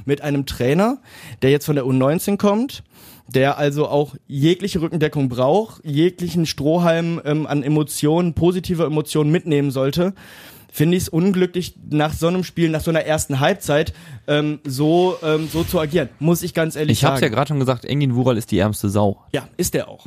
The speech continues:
Speaker 2: Ja, da werde ich dir nicht widersprechen. Und, äh, es ist ja, ich hab's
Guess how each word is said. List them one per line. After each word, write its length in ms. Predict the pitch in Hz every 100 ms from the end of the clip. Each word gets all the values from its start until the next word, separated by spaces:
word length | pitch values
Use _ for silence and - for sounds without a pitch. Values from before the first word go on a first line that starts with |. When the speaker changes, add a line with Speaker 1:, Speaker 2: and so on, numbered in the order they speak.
| -
Speaker 2:
Ja, 160 | 123
da 160 | 117 107
werde 160 | 139
ich 80 | 135
dir 140 | - 131
nicht 180 | 135
widersprechen. 560 | 139 131 - 113 110 -
Und, 280 | - 117 120 -
äh, 100 | - - - -
es 120 | -
ist 140 | -
ja, 180 | 135 113 - - -
ich 140 | - 127
hab's 300 | 123 -